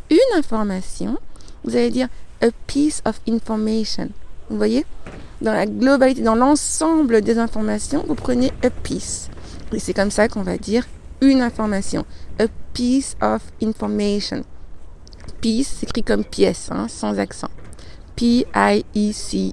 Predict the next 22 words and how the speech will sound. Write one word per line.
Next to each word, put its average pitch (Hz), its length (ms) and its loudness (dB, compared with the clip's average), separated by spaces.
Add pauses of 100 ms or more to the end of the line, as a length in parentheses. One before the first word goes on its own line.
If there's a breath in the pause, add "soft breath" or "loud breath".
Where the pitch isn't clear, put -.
(100)
E. - 60 -2 (420 loud breath)
A 233 80 2
piece - 320 2
of 233 80 0 (100)
information. 196 640 -2 (1120 soft breath)
Et 208 180 4 (520)
information, 233 760 2
information 226 640 0
n'est 359 60 0
pas 294 160 2
le 240 140 2
seul 196 320 0
comme - 180 -4
ça, 190 140 -2
il 196 40 0
y 208 40 0
en - 20 0
a 233 80 2
trois 240 420 -2
autres. - 280 -6 (1000 loud breath)
Donc 165 200 -4 (100)
information, 202 640 0